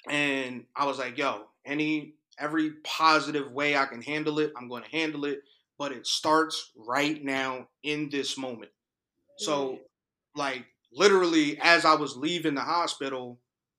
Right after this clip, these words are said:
Speaker 1: I'm reaching out, you know, I'm sending an email to my therapist, like, "Yo, Kate, uh, I need an appointment asap, as soon as possible. This is what's going on."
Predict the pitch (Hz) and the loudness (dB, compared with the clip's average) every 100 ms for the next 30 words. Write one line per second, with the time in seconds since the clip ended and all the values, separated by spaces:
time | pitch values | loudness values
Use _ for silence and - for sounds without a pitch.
0 | - 165 156 160 151 156 139 139 147 135 | -2 0 2 2 2 0 -2 -2 -4 -4
1 | 151 165 147 139 151 151 143 135 135 127 | -2 -2 -2 -2 0 0 0 -2 -4 -2
2 | 160 135 127 113 123 127 147 139 170 143 | 0 -2 -4 -10 -10 -4 -4 -2 0 0
3 | 127 156 147 139 131 156 156 151 175 127 | 0 -2 0 -2 -2 0 0 2 -2 -2
4 | 117 170 160 147 120 - _ - 165 165 | -2 0 0 -2 -4 -10 _ -12 -4 -4
5 | 156 147 131 131 131 156 147 135 139 147 | 2 2 2 -4 -4 -2 -2 -6 -10 -6
6 | 139 135 127 123 117 | -4 -4 -4 -8 -12